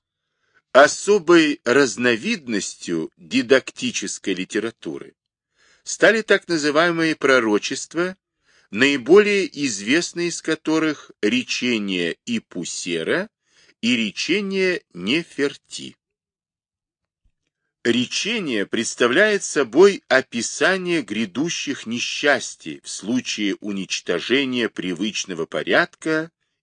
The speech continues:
и принятого строя жизни.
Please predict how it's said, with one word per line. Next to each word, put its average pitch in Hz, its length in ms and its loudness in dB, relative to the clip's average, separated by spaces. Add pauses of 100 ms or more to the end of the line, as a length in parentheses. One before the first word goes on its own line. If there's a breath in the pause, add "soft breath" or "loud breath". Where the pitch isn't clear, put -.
и 98 180 -6 (100)
принятого 135 640 -2
строя 95 800 -4
жизни. - 580 -12